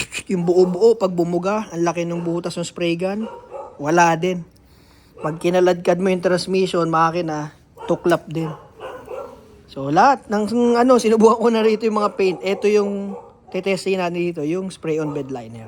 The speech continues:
So, kung kayo may pick up, abangan nyo, pag nirelease natin yan, pwede kayong magpagawa dun sa atin, no? Special, ano natin yan, special service natin yan dito sa Easy Works Garage. At marami pang mga kasunod. Abangan nyo yan.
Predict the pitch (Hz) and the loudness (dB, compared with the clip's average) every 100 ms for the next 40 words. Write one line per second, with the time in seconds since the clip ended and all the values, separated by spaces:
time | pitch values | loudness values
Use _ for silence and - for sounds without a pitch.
0 | - - - _ - - - - - 143 | -16 -16 -20 _ -16 -16 -18 -20 -12 -6
1 | 160 175 196 208 208 220 233 190 196 - | -4 2 4 6 2 2 2 4 4 2
2 | - - _ _ - _ - - - 156 | -20 -20 _ _ -20 _ -16 -14 -8 0
3 | 180 185 180 170 165 165 175 170 175 175 | 2 2 0 -2 -2 -4 -8 -4 -2 0
4 | 180 - 180 175 180 160 143 143 - - | -2 -2 -2 -2 -4 -4 -4 -6 -10 -18
5 | - _ _ 156 170 175 170 165 160 160 | -20 _ _ -6 -2 0 -2 -4 -2 -2
6 | 147 143 143 131 117 123 110 110 - _ | -4 -6 -8 -10 -10 -14 -14 -18 -20 _
7 | - 123 - _ - - - _ - - | -16 -14 -16 _ -20 -20 -20 _ -20 -20
8 | - - 170 160 175 175 170 175 165 160 | -20 -2 2 2 4 4 4 2 2 2
9 | 160 156 143 127 - - - 175 170 165 | 2 -2 -4 -6 -14 -10 0 2 2 0
10 | 175 165 165 160 156 151 156 160 143 143 | 2 0 -2 -4 -4 -4 -6 -6 -6 -6
11 | 156 143 139 143 - 139 127 123 170 196 | -4 -4 -4 -8 -8 -10 -10 -6 -4 4
12 | 202 214 208 208 202 202 180 180 190 196 | 6 6 4 0 0 0 0 0 0 0
13 | 160 143 - _ - - - - - 151 | -2 -8 -20 _ -20 -20 -20 -20 -10 -2
14 | 165 165 160 147 | 0 0 -2 -4